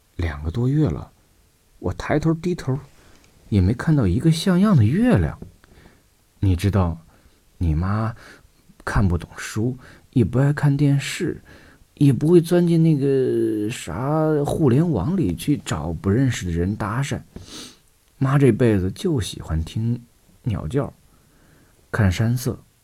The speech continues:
看看月亮。可是呢，在这里两个多月了，咋也看不见老家那个月亮呢？抬头看吧，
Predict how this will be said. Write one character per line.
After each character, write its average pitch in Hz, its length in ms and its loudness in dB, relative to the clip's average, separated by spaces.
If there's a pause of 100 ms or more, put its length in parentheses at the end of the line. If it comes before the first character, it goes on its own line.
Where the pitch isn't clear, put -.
(140)
看 98 160 -2
看 85 160 2
月 90 240 2
亮。 71 140 -8 (520)
可 92 180 0
是 101 200 0
呢， 90 300 0 (680)
在 110 160 2
这 98 220 2
里 71 380 -2 (260)
两 87 300 -2
个 110 100 -2
多 147 180 2
月 175 180 0
了， - 220 -8 (340)
咋 131 200 2
也 117 100 4
看 113 300 0
不 117 100 2
见 131 200 0
老 78 240 -4
家 104 120 -2
那 147 140 2
个 127 80 2
月 185 340 2
亮 107 220 2
呢？ 87 140 -6 (1600)
抬 98 180 0
头 107 140 4
看 113 260 0
吧， 82 220 -2